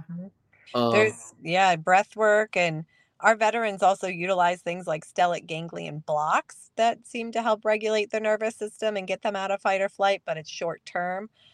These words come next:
Speaker 1: And then there are legal psychedelics that seem to help with that, but also more on the short term and need repetitive use is ketamine treatments.
Speaker 2: Mm, gotcha, gotcha. Um,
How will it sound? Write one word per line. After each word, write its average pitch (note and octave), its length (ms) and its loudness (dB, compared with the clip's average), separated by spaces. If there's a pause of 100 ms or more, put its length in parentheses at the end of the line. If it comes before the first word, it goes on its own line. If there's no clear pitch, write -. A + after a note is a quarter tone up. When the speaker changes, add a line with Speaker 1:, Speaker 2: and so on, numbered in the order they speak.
(200)
Speaker 1:
And G3 120 -2
then A3 200 4
there G#3 120 4
are G3 200 4
legal A3+ 340 -2
psychedelics F3 600 -2
that D#3 140 -8
seem E3+ 200 -10
to E3+ 80 -6
help D#3+ 200 -4
with - 140 -12
that, D#3+ 240 -4
but E3 160 -2
also E3+ 580 -6 (320)
more G3 300 6
on F#3 120 2
the F#3 80 -4
short F#3 260 -6
term E3 320 -2
and D#3+ 100 -6
need E3+ 220 -6
repetitive F#3+ 520 -2
use E3+ 260 -12
is E3+ 120 -18
ketamine D#3+ 460 -6
treatments. - 720 -20 (400)
Speaker 2:
Mm, F2 640 -14 (500)
gotcha, F2+ 500 -8 (220)
gotcha. F2+ 560 -10 (800)
Um, A#2 500 4